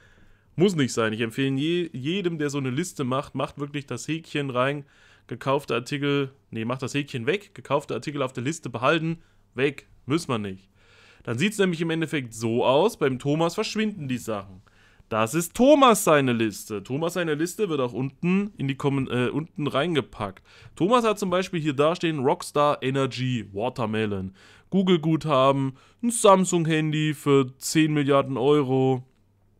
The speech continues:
Ja gut, das ist jetzt ausverkauft mittlerweile, also steht's nicht mehr drin. Hier hast du Soda-Stream, irgendwie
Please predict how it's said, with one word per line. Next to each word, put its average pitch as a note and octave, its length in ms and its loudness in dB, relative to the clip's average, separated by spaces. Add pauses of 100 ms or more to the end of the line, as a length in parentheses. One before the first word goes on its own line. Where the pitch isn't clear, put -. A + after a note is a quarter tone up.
(340)
Ja A2+ 60 -6
gut, C#3 180 4
das C3 120 2
ist B2 100 0
jetzt A#2 160 0
ausverkauft B2+ 520 0
mittlerweile, B2 460 0
also A2 200 0
steht's B2 260 -6
nicht A2 140 -8
mehr G#2+ 80 -8
drin. B2 260 -4
Hier A2+ 120 -2
hast A#2 140 -4
du A2+ 60 -10
Soda-Stream, C3 840 0
irgendwie B2 480 0